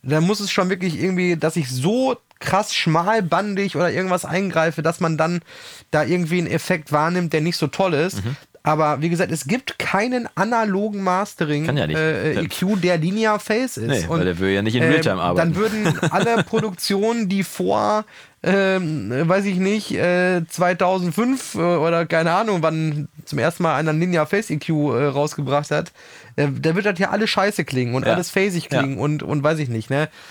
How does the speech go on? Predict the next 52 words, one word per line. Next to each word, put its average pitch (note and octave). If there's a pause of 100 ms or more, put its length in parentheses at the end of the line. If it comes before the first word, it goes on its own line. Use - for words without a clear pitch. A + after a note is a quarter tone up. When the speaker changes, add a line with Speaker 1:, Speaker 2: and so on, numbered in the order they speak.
(220)
Speaker 1:
Also D3+
so C#3+
Speaker 2:
Ja, -
die -
Speaker 1:
eine, F3
Speaker 2:
berühmte -
Speaker 1:
so E3+
eine E3
Speaker 2:
Frage, A#2+
is A#2
it A#2
a -
bug G#2+
oder A2+
is G#2+
it G#2+
a G2+
feature? A#2
Speaker 1:
Ja. C3
Speaker 2:
Ne? A#2+
Also G#2
ist A#2
es B2
ein G#2+
Speaker 1:
Genau. C#3+
Speaker 2:
Fehler C#3+
oder B2
ist A#2
es A2+
einfach G#2+
ein, G2
Speaker 1:
Also E3+
so G3
Speaker 2:
ein G3
Speaker 1:
ein, F#2+
so F2+
ein F2+
Speaker 2:
Element, E2
was -
Speaker 1:
kleines F3+
Speaker 2:
dazugehört? F3
Speaker 1:
bisschen, D#3+
was C#3+
da D3+
passiert, D3
äh, C3+
nehmen C3+
wir C3+
meistens B2+
irgendwie C3
als A#2+
wohl, D3